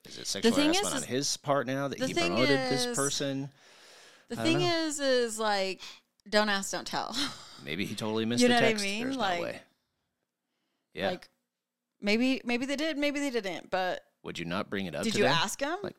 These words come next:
Speaker 1: really sorry about that picture I sent
Speaker 2: I
Speaker 1: you.
Speaker 2: wouldn't.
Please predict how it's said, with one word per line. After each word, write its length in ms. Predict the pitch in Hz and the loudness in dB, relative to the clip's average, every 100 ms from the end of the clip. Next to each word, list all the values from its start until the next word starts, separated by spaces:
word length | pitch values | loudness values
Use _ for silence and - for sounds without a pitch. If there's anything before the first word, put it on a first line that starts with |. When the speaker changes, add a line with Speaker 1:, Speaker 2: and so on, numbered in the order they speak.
| - | -4
Speaker 1:
really 220 | 135 165 | 0 2
sorry 260 | - 147 | 4 2
about 240 | 95 50 - | 2 -6 -6
that 320 | 73 - _ | -6 -6 _
picture 360 | 123 - - 55 | -8 -6 -6 -4
I 200 | 50 50 - _ _ _ _ | -6 -8 -14 _ _ _ _
sent 260 | - - 180 | -8 -4 0
Speaker 2:
I 80 | 190 | 2
Speaker 1:
you. 60 | |
Speaker 2:
wouldn't. 400 | 180 156 175 214 | 2 0 -4 -6